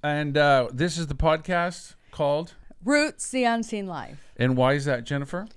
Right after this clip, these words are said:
Speaker 2: 'Cause we're storming the castle and we're, uh, developing root systems in us and the nations of the, of the earth.
Speaker 1: Yes.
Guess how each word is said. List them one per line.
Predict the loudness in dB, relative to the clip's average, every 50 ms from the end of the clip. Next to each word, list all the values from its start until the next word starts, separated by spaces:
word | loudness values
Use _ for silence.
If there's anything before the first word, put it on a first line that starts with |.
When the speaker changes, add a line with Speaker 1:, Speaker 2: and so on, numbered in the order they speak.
| -14
Speaker 2:
'Cause | -10 -10 -8 -6
we're | -6 -6 -6
storming | -6 -6 -6 -4 -4 -4 -4 -6 -6
the | -8
castle | -8 -8 -6 -6 -6 -6 -6 -6 -4 -4 -2 -2
and | -4 -4 -6 -6
we're, | -4 -4 -4 -4 -6 -10 -16 -20 _ -20 -20 -20 -18 -10 -8
uh, | -4 -2 -2 -4
developing | -4 -4 -2 -2 -2 -2 -2 -6 -8 -8
root | -6 -8 -8 -10
systems | -10 -12 -12 -10 -10 -10 -10 -8 -8 -8
in | -8 -6 -6
us | -6 -6 -8 -10 -12
and | -12 -12 -10
the | -10
nations | -10 -10 -10 -10 -10 -10 -10 -10
of | -10 -12
the, | -12 -14 -14 -16 -16 -14
of | -14 -12 -10
the | -10 -10 -8
earth. | -8 -10 -10 -12 -16 -20 -20 -20 -20 -20 -20 -20 -20 -18 -8
Speaker 1:
Yes. | -2 2 4 6 6 6 4 2 -2 -8 -10